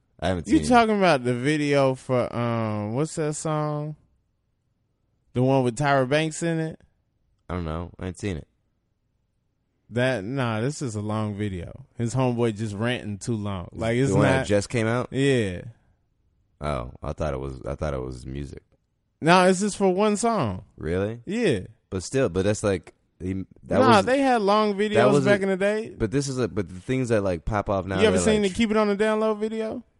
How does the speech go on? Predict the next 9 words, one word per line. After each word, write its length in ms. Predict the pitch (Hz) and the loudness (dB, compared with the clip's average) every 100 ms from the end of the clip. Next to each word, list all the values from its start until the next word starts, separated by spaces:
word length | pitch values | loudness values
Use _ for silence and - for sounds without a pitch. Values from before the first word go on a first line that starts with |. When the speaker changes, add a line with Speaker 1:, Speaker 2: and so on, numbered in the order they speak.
| _ _ _ - | _ _ _ -4
Speaker 1:
Yeah. 300 | 135 - - | -2 -2 -4
Speaker 2:
It's 100 | 208 | -4
the 100 | 214 | -4
same 320 | 202 233 226 | 0 0 0
thing. 380 | 220 220 113 - - - | -2 0 0 -4 -12 -4
Speaker 1:
No. 760 | 95 95 90 87 85 73 67 | 0 2 2 2 0 -2 -6
Speaker 2:
Yes, 300 | 127 185 202 | 4 4 4
it 100 | 208 | 0
is. 560 | 233 196 98 87 - | -2 -2 -4 -8 -16